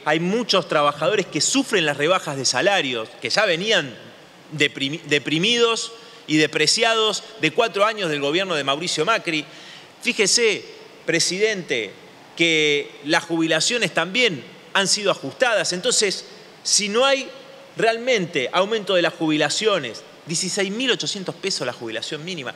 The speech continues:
aumento de los salarios, demás, ¿cómo se va a reactivar la economía? Para eso hay que afectar los intereses de los grandes grupos económicos y ni siquiera se ha discutido acá, después de ciento veinte días de esta pandemia,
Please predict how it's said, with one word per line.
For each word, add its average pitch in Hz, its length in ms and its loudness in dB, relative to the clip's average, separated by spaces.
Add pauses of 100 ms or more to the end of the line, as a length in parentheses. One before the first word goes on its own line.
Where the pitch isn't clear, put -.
(140)
aumento 214 380 0
de 165 80 4
los 143 100 0
salarios, 135 720 0 (120)
demás, 208 220 -2 (140)
¿cómo 370 260 2
se 185 140 2
va 226 120 4
a - 40 0
reactivar 196 460 2
la 175 100 2
economía? 147 420 -2 (160)
Para 214 160 2
eso 233 220 -2
hay 175 60 -4
que 170 100 -4
afectar 165 480 -2
los 185 240 -6
intereses 160 420 -2
de 170 80 -2
los 151 120 0
grandes 180 420 -2 (180)
grupos 196 360 -2
económicos 202 600 -2
y 202 60 0
ni 196 100 -2
siquiera 185 640 0 (260)
se - 160 2
ha 277 40 0
discutido 247 460 0
acá, 247 180 2
después 240 300 0
de 208 60 4
ciento 269 360 2
veinte 262 300 0
días 208 380 2 (400)
de 262 80 2
esta 233 180 2
pandemia, 254 520 0